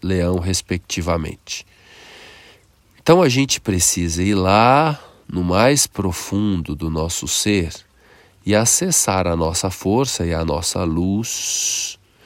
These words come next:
pra fazer um uso, né, inteligente da nossa sabedoria, pra gente enfrentar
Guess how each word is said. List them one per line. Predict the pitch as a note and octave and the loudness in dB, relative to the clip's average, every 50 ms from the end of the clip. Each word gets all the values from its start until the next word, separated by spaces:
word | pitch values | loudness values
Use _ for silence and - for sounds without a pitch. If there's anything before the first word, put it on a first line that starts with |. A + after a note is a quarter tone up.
| - - - - - _ | -20 -20 -20 -20 -18 _
pra | - A2+ B2 C#3 E3 | 2 4 4 4 4
fazer | D#3 - A2 F#2+ F2 F2 F#2 F#2+ F#2 | 2 0 -2 -2 -2 0 0 0 0
um | G#2+ G#2 F#2 | 0 0 0
uso, | F2 G2 A2 A#2 A#2 G2 E2+ - D#2 - - _ _ _ _ _ _ _ _ _ _ _ _ _ _ _ _ _ _ | 0 0 0 0 0 -2 -2 -6 -8 -10 -12 _ _ _ _ _ _ _ _ _ _ _ _ _ _ _ _ _ _
né, | - - E2+ F#2 F2 - _ _ - | -6 -4 -2 -2 -2 -4 _ _ -6
inteligente | - C3+ D#3 D#3 - - C3+ C#3+ C#3+ C#3+ C3+ A2 F2 F2+ E2+ F2 F2 F2+ F#2 F2+ _ - - - - - - - - - _ _ _ _ _ _ _ _ _ _ _ _ _ _ _ _ _ _ _ _ _ _ _ _ _ _ _ _ _ _ _ _ - | -4 -4 -4 -4 -2 0 0 2 2 0 0 0 0 0 0 0 0 0 -2 -4 _ -10 -6 -6 -4 -4 -6 -8 -12 -14 _ _ _ _ _ _ _ _ _ _ _ _ _ _ _ _ _ _ _ _ _ _ _ _ _ _ _ _ _ _ _ _ -12
da | - E2+ G2+ G#2 G2 | -2 2 2 2 4
nossa | F2+ F2+ F2 F2 F2+ F2+ - - - G#2 G#2 G#2+ A2 _ _ _ _ _ _ | 4 2 2 2 2 2 0 0 0 -2 -4 -4 -8 _ _ _ _ _ _
sabedoria, | - - - - - F#2+ F2+ E2+ D#2+ F#2 F#2 F2+ F2 G#2+ G#2+ G2+ G2 A2 A#2 A2+ G2+ E2+ - - - - _ _ _ _ _ _ _ _ _ _ _ _ _ _ _ _ _ _ _ _ _ _ _ _ - - _ - - | -6 -4 -2 0 0 0 -2 -2 0 0 -2 0 0 0 0 0 0 -2 -4 -6 -8 -8 -10 -10 -10 -14 _ _ _ _ _ _ _ _ _ _ _ _ _ _ _ _ _ _ _ _ _ _ _ _ -20 -20 _ -18 -8
pra | - F2 E2+ | -4 -4 -2
gente | E2 E2+ F#2 F#2+ F2+ - G#2+ | -2 -2 -2 -2 -2 -2 0
enfrentar | A2 G#2+ G2 - - G#2+ G#2+ G2+ F2+ F2 E2 - G2 G2+ G#2+ A#2 A2+ F#2+ E2 E2+ F2+ | 0 0 0 -2 0 2 2 2 2 0 -2 0 2 4 6 6 6 4 2 -2 -8